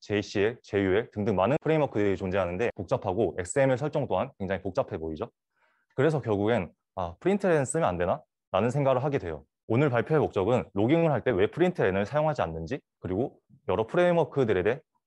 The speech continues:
대한 등장 배경을 이해하고 엑스엠엘 설정 과정을 보도록 할게요. 어,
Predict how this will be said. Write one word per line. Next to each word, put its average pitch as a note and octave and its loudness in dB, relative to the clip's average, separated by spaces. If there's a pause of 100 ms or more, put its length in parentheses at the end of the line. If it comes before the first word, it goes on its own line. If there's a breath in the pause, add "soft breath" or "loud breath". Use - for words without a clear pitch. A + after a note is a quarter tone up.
대한 A2 2
등장 A2+ 0
배경을 G#2 0
이해하고 F#2 -2
엑스엠엘 A#2+ -2
설정 D#3 -2 (400)
과정을 G#2 0
보도록 G#2 -2
할게요. F2 -10 (200)
어, G#2 0